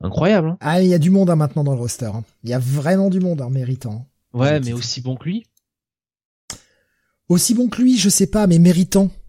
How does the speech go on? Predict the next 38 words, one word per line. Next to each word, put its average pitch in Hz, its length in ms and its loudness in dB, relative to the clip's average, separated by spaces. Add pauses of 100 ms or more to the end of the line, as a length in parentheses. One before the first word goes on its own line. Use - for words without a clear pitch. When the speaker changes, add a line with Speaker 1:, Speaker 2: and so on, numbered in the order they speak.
(200)
Speaker 2:
pour 143 120 0
le 151 100 4
titre, - 280 -4
oui. 135 220 0 (960)
Oui, 143 120 2
il 107 40 -2
y 107 40 -4
a 104 40 -6
du 117 100 -4
monde. 95 240 -8 (320)
Il 110 60 -6
y - 20 -4
a 98 40 -6
clairement 110 260 -6
du 95 80 -8
monde. 82 180 -12 (1700)
On 139 60 2
va 180 60 4
voir, 196 180 2
hein. 156 120 -4
De 151 40 -6
toute 147 100 -6
façon, 202 260 0
ils 190 180 2
ont 202 80 4
le, 160 240 4
le 160 180 2
don 190 240 2
de 180 120 2
nous 170 120 2
surprendre 226 560 -4
sans 180 260 0
jamais 180 360 2
nous 190 140 4
surprendre, 185 600 0
euh, 151 220 2
en 151 140 0
mode, « 156 300 2